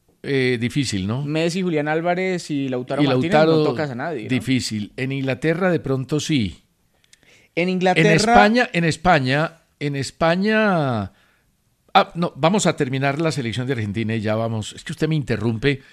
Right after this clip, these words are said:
Speaker 1: y me corta el
Speaker 2: Pero es que el
Speaker 1: viajado.
Speaker 2: ejercicio estaba buenísimo,
Speaker 1: No, pero
Speaker 2: pues.
Speaker 1: ya lo vamos a hacer. Es que como usted dice que en Argentina, mire, la formación de Argentina entonces, Montiel,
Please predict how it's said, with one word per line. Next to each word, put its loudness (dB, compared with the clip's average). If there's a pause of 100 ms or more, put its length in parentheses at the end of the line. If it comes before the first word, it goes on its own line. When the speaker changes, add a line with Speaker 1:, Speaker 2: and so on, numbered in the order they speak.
(160)
Speaker 1:
y 2
me -2
corta 2
el 4
Speaker 2:
Pero 2
es 2
que 2
el 6
Speaker 1:
viajado. 8
Speaker 2:
ejercicio 0
estaba 2
buenísimo, -2
Speaker 1:
No, 2
pero 2
Speaker 2:
pues. -4
Speaker 1:
ya 0
lo 0
vamos 0
a -2
hacer. -4 (440)
Es -10
que -6
como -2
usted -2
dice 0
que -4
en -6
Argentina, -4
mire, -6
la -4
formación -6
de -2
Argentina -6
entonces, -2
Montiel, 0